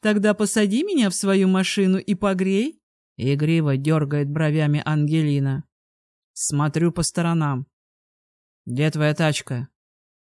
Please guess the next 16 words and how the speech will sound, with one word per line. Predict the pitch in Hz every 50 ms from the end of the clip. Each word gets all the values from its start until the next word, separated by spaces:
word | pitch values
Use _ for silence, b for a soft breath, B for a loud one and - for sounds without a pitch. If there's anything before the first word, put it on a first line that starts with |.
| _ _ -
«Я | 370 359 359 330
приехала | 339 302 294 285 277 277 262 - 262 240 240
на | 240 240 220
такси». | 233 226 220 - - - - 185 175 170 - _ _ _ _ _ _ _ _ _
«Тогда | - 127 131 131 135 135 156 156 151
вызывай | 151 170 165 151 165 175 170 165 180 180 175 165
его | 143 139 139 131 123 123 127
и | - - 135 147
уезжай», | 156 160 160 165 170 165 156 151 160 170 175 160 143 131 123 - _ _ _ _
отрезаю | - 123 127 - 135 143 135 139 147 151 151 147 143 135
я, | 143 160 165 147
обходя | 135 - - 147 147 143 151 143
машину | 139 139 - - 170 165 151 139
со | - 143
стороны | 135 - - 165 156 151 156 156
багажника. | 143 151 156 151 151 143 139 139 131 127 127 - 135 131